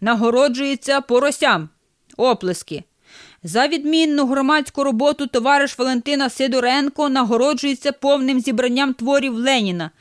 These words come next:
Оплески, сміх і вигуки. Так їй паскуді і треба. Грає компанія в покер на гроші. Усім приходить щось досить велике. Ставки піднімаються. Один із гравців, юнак,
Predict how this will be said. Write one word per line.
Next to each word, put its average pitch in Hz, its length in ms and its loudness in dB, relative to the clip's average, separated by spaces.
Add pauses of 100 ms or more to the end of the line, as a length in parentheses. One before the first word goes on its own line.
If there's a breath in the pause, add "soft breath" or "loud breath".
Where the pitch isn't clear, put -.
(300 loud breath)
Оплески, 233 580 -2
сміх 254 340 0
і 233 60 0
вигуки. 202 480 0 (260 loud breath)
Так 453 280 -2
їй 403 120 4
паскуді 427 560 2 (140)
і - 20 6
треба. 233 580 2 (2000)
Грає 247 340 -2
компанія 220 520 -4
в 196 60 -8
покер 214 400 -2
на 208 140 -2
гроші. 165 440 -8 (420 loud breath)
Усім 320 360 -6
приходить 254 480 -4
щось 233 240 -6
досить 214 400 -6
велике. 180 420 -6
Ставки 240 420 -4
піднімаються. 196 760 -4
Один 269 300 -6
із 208 100 -2
гравців, 190 440 -6
юнак, 180 440 -6